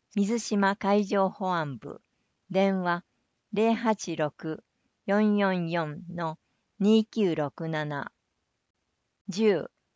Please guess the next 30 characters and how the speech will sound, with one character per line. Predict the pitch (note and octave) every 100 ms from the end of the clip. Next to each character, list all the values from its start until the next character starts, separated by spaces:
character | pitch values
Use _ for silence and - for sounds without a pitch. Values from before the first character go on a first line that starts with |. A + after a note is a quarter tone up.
| _ _ _ _ _ _
知 | - A3
る | B3
こ | B3+
と | B3 A#3+
か | F#3+
ら | D#3
始 | C3+ D#3 D#3
め | E3 D#3+
よ | D#3+ C#3+ -
う。 | - _ _ _ _ -
簡 | A#3 A3 A3
単 | - F#3+ F#3+ E3+
認 | F#3 A3
知 | - A3
機 | - G3+
能 | G3+ G3
検 | - F3 C#3+
査。 | - C3 E2 _ _ _ _ _ _ _ _ _ _
物 | - G#3+ A#3
忘 | B3+ C4 -
れ | F3+
な | F3 E3
ど | D3
が | C#3+
気 | C#3+ F#3
に | G3
な | G3+ G3
る | D#3+
人 | - - D3
に | C#3+